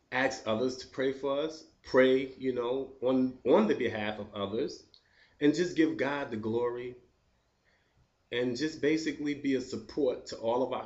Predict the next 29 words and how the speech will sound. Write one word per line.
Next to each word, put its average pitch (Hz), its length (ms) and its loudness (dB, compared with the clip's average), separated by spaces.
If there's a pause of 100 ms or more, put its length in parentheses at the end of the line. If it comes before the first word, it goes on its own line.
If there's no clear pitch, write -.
fellow 120 260 -4
Christians 117 480 -6
and 107 180 -4
brothers, 113 560 -6 (500)
and 117 200 2
show 135 260 2
love, 113 420 -4
because 107 320 -4
love 156 420 0
is 135 140 -6
the 110 80 -6
greatest 120 480 -2
tool 117 460 -2 (440)
that 107 220 0
can 101 240 -2
conquer 110 720 -4 (1120)
any 175 260 10
evil. - 540 -4 (460)
It 110 120 0
can 120 140 2
turn 113 240 0
an 107 120 -2
enemy 151 360 2
into 143 260 -2
a 135 100 -8
friend. 87 260 -10 (800)
With 107 220 -4
that 117 240 -2
said, 139 600 0